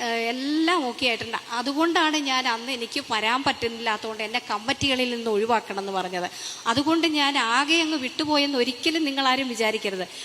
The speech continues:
എനിക്ക് പക്ഷേ ഏറ്റവും ഇഷ്ടം എൻ്റെ പ്രൊഫഷനാണ്. നിങ്ങൾക്കെല്ലാം അറിയാവുന്നതുപോലെ ഞാൻ എത്രയോ വർഷം, എൺപത്തിയഞ്ചിൽ കൊച്ചിൻ യൂണിവേഴ്സിറ്റിയിൽ നിന്ന് എൽ എൽ എം കഴിഞ്ഞ അന്ന് മുതൽ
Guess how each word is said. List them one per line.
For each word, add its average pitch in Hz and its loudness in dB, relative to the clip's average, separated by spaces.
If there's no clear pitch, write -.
എനിക്ക് 294 2
പക്ഷേ 302 2
ഏറ്റവും 330 2
ഇഷ്ടം 311 -2
എൻ്റെ 277 -2
പ്രൊഫഷനാണ്. 226 -2
നിങ്ങൾക്കെല്ലാം 302 2
അറിയാവുന്നതുപോലെ 254 0
ഞാൻ 240 0
എത്രയോ 285 2
വർഷം, 240 0
എൺപത്തിയഞ്ചിൽ 302 2
കൊച്ചിൻ 311 2
യൂണിവേഴ്സിറ്റിയിൽ 285 0
നിന്ന് 240 0
എൽ 240 0
എൽ 277 -2
എം 277 -2
കഴിഞ്ഞ 233 -2
അന്ന് 233 -6
മുതൽ 208 0